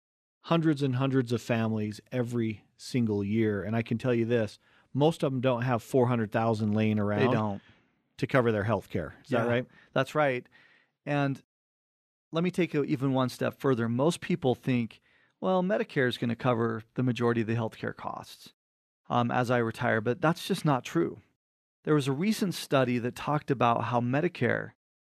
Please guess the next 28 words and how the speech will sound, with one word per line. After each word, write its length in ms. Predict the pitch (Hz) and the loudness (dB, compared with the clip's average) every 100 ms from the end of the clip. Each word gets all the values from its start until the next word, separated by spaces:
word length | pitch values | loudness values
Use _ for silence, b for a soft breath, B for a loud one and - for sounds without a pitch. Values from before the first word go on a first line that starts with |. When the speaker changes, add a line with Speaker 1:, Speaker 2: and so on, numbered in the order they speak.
| _ | _
Speaker 2:
is 200 | - 139 131 | 0 0 0
only 260 | 165 190 | 0 0
gonna 180 | 190 190 | 2 2
cover 340 | 165 151 123 127 | 4 0 2 0
about 280 | 123 123 - | 0 0 0
sixty 460 | - 165 - 156 | -2 -2 -2 -6
percent 680 | 147 147 - - 127 127 - _ _ _ _ | -4 -4 -2 0 0 0 -6 _ _ _ _
of 240 | - 135 107 _ | -4 -2 -4 _
all 280 | 139 151 160 | -2 2 2
retirement 640 | 143 131 135 131 131 123 | 0 -4 0 2 2 0
healthcare 420 | 123 117 - 120 | 0 -2 -4 -6
costs, 600 | - - - - - - - _ _ _ _ | -4 -4 -4 -8 -18 -20 -20 _ _ _ _
which 140 | - - | -12 0
means 220 | 170 151 | 2 2
people 380 | - 196 196 180 | -2 -4 2 2
need 240 | 156 156 | 4 0
to 60 | 135 | -2
figure 340 | - 175 147 | -4 -2 2
out 100 | 139 | 4
a 60 | 127 | 2
way 380 | 131 147 127 127 | 0 2 2 0
to 140 | - | -6
cover 280 | - 147 127 | 0 2 2
that 200 | 127 123 | 0 0
other 180 | 135 135 | 0 -2
forty 320 | - 143 135 | 0 0 0
percent, 440 | - 120 - 147 | -4 -4 0 0
Ryan. 460 | 123 117 117 117 | 2 2 2 0